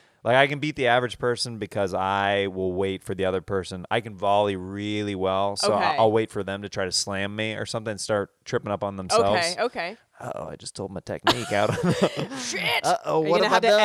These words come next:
Speaker 2: edit this out?
Speaker 1: Yeah, I'm gonna have to cut that out.
Speaker 2: All your
Speaker 1: Uh,
Speaker 2: rabid ping pong competitors
Speaker 1: <laughs>
Speaker 2: listening.
Speaker 1: all the, all the ping pong listeners out there are like, "Oh, I can't wait to play
Speaker 2: <laughs>
Speaker 1: Jeremiah now."
Speaker 2: Eureka!
Speaker 1: <laughs> Exactly.
Speaker 2: I know it, yeah.
Speaker 1: Yeah, he,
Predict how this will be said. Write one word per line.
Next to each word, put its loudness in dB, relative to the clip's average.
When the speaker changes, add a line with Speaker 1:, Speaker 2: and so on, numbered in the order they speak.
Speaker 2:
edit 6
this 4
out? 4
Speaker 1:
Yeah, 10
I'm 6
gonna 6
have 4
to 2
cut 2
that 6
out. 6
Speaker 2:
All -2
your 4
Speaker 1:
Uh, 2
Speaker 2:
rabid 4
ping 4
pong 2
competitors 2
Speaker 1:
<laughs> -2
Speaker 2:
listening. 0
Speaker 1:
all 10
the, 6
all -4
the 0
ping -2
pong 2
listeners 0
out 4
there 4
are 4
like, 0
"Oh, -6
I -6
can't -6
wait -2
to -8
play 0
Speaker 2:
<laughs> -
Speaker 1:
Jeremiah 4
now." 4
Speaker 2:
Eureka! 2
Speaker 1:
<laughs> 0
Exactly. -10
Speaker 2:
I 2
know 2
it, -6
yeah. -2
Speaker 1:
Yeah, 6
he, -4